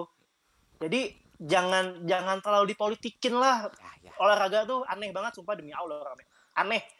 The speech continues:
Speaker 1: Aneh banget. Karena gini, kita kan negara gila bola ya.
Speaker 2: Sangat.
Speaker 1: Ya udah sih, rakyat juga udah tahu gitu. Mana yang, kan tagar kan udah rame banget tuh.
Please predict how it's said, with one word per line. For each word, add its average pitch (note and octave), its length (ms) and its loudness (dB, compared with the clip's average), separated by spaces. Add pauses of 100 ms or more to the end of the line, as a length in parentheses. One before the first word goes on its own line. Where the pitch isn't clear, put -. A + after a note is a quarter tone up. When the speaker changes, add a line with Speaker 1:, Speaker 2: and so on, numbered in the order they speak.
(220)
Speaker 1:
Aneh F3+ 240 4
banget. D#3+ 260 2
Karena G#3+ 160 -2
gini, F3 220 -2 (560)
kita B3 320 0
kan D#4 100 6 (160)
negara G#3+ 480 4
gila F3+ 480 2
bola C3 380 -6
ya. B2+ 160 -4 (100)
Speaker 2:
Sangat. D#3+ 460 -2
Speaker 1:
Ya - 20 -4
udah D#3+ 220 -4
sih, A#3 320 -4 (1080)
rakyat G3+ 540 2
juga F3+ 240 4
udah D#3 200 4
tahu G3+ 280 6 (120)
gitu. D#3 240 -10
Mana F#3+ 440 -2
yang, D#3+ 220 -12 (140)
kan A#3+ 200 -10
tagar F#3 480 2
kan B3+ 140 0
udah A#3 180 0
rame D#3 320 2
banget C#3 300 -2
tuh. G3 120 -2